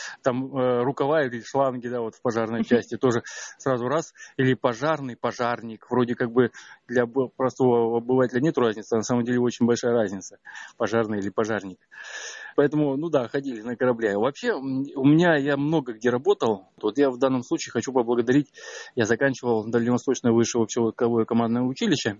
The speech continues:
Speaker 1: имени
Speaker 2: Мгм.
Speaker 1: Рокоссовского. И вот благодаря дип-, военному диплому,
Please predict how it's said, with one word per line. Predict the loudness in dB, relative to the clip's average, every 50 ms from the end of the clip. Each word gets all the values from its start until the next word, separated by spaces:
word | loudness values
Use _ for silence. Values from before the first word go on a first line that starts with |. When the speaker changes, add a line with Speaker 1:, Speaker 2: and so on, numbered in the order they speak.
| -4
Speaker 1:
имени | 0 2 4 4 4 4 2
Speaker 2:
Мгм. |
Speaker 1:
Рокоссовского. | 0 -2 -2 -2 -2 -4 -4 -4 -4 -4 -4 -2
И | 2 4 6 6 4 4 -4 -20 -20 -20 -20 -20 -14 -4
вот | 0 0 0 2
благодаря | 2 2 2 2 0 2 2 2 2 2 0
дип-, | 2 0 0 0 _ _ 0
военному | 0 2 2 2 2 2 2 2
диплому, | 0 -2 -4 0 2 2 2 2 2 -2 -4 -6